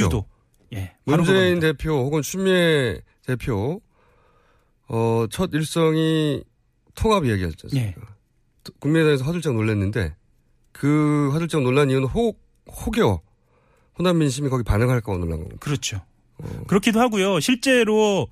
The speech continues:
Speaker 1: 국민의당 내부를 좀 들여다봐야 하는데요.
Speaker 2: 네.
Speaker 1: 국민의당이 창당할 때부터 호남 쪽 의원들은 통합을 기치로 내걸고 탈당한 사람들이 많습니다.
Speaker 2: 맞아요. 언젠가는 다시 합친다,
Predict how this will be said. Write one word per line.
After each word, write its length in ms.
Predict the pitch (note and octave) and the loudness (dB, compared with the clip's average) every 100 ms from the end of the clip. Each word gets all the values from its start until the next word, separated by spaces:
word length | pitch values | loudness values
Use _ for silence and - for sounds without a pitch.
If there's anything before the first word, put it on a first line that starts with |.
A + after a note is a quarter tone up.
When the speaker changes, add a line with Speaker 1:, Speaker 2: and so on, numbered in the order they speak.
| - | -10
Speaker 1:
국민의당 460 | - F3+ A3 G3 E3+ | -4 0 2 2 0
내부를 320 | C3 D#3+ B3+ | 0 2 0
좀 120 | A#3 E3 | 0 0
들여다봐야 440 | D3+ D3 C3+ B2 | 0 -2 -2 -2
하는데요. 460 | C3+ A2+ G#2+ D3 C#3 | -2 -2 -4 -6 -4
Speaker 2:
네. 220 | G2+ E2 D2+ | -2 -2 0
Speaker 1:
국민의당이 520 | E3+ G3+ G3+ F#3 F#3 | 2 2 2 2 0
창당할 540 | - C4 B3 G#3+ C4 | 0 2 2 2 0
때부터 580 | C4 G3 E3 F3 F#3+ G3 - _ - | 0 -4 -4 0 0 0 -6 _ -4
호남 260 | B3+ C4+ B3+ | 2 2 2
쪽 200 | A3 C#3 | 0 -2
의원들은 560 | C3+ D#3+ C3 C3 D#3+ G2 _ _ | 0 0 0 -2 -2 -4 _ _
통합을 640 | - B3+ C4+ B3 F3 G3+ G3 | -6 2 4 4 2 0 0
기치로 380 | - - F3 C#3 | -4 -4 0 2
내걸고 440 | B2 D3 C3+ D#3+ | 2 2 0 -2
탈당한 400 | - C#4 C4+ A#3+ | -2 0 2 2
사람들이 340 | F3 C3+ A2 | 2 0 -2
많습니다. 400 | G2 G2+ G2 F2 D#2+ | 0 2 4 4 2
Speaker 2:
맞아요. 160 | D2+ - | -4 0
언젠가는 560 | A2+ C3+ E3+ D#3+ D#3 | 0 4 4 4 2
다시 200 | B2 A2 | 0 -2
합친다, 340 | G#2 - F2 | -4 -6 -10